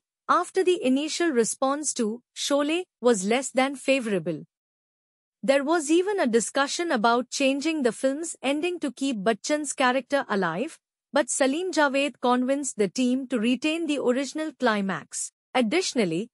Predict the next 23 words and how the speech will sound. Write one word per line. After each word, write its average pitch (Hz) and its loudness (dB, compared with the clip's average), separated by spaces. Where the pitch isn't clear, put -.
in 277 2
a 285 4
recent 349 0
emotional 277 0
moment, 233 0
Jaya 294 2
Bachchan, 233 0
Amitabh's 320 -2
wife, 196 0
fought 233 0
back 233 0
tears 262 2
while 233 2
discussing 302 -2
the 214 0
split 254 0
of 233 2
the 247 2
legendary 277 0
writing 214 0
duo, 190 0
Salim 320 -2
Javed. 190 0